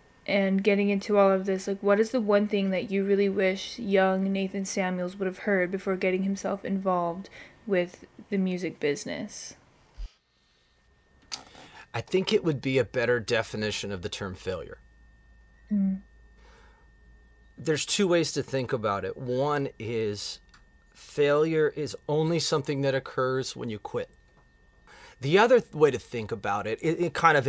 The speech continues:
Speaker 2: a little, you know, um, a, a more, <laughs> uh, small level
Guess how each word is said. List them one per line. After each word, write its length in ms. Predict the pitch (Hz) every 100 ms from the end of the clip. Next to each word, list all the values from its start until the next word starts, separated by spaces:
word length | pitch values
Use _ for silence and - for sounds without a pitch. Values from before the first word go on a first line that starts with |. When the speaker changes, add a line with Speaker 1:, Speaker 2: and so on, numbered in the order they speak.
| 135
Speaker 2:
a 120 | 131 113
little, 440 | 131 131 113 - -
you 160 | 117 113
know, 300 | 104 95 -
um, 420 | 101 92 87 90 - _ _ - - - _ _ _ _ -
a, 160 | 107 107
a 120 | - 107
more, 500 | 110 110 117 98 -
<laughs> 40 |
uh, 420 | 117 107 98 95 - - _ _ _ -
small 400 | - 160 131 123
level 360 | 117 110 107